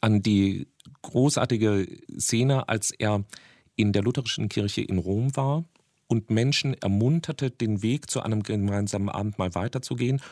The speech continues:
und dann aber sagte, das stehe nicht in seiner Kompetenz, da könne er nichts machen und dann lächelt er noch dem emeritierten Papst des Einheitsrates Walter Kaspar zu, in der Erwartung, dass dann der Ökumene-Kardinal sozusagen etwas machen könnte.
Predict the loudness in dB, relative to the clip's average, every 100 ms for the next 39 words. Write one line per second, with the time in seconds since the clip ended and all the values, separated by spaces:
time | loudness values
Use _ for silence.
0 | -2 2 4 2 0 0 0 0 0 -2
1 | -2 -2 2 2 2 -2 -2 -2 -2 -2
2 | -4 -4 -2 -2 -2 -2 -4 -2 -2 0
3 | -2 -4 -4 -2 -2 -4 -2 0 0 0
4 | 0 -4 -2 -2 -2 -2 -2 -2 -2 -2
5 | -2 -4 -2 -4 -4 -4 -4 -4 -8 -10
6 | -16 -20 _ _ _ -20 -18 -6 0 0
7 | 2 2 2 0 0 0 0 -2 -6 -4
8 | -4 -2 -4 -4 -2 -4 -2 0 0 -2
9 | -12 -20 -20 _ _ _ 2 4 2 0
10 | 0 0 0 0 0 0 -2 -2 -2 -4
11 | -6 -4 -2 0 0 -2 0 2 2 0
12 | -4 _ _ -8 -2 0 2 2 -2 -8
13 | -12 -10 -6 -2 -2 -2 -6 -6 -4 -2
14 | -4 -4 -4 -2 -2 -2 -2 -4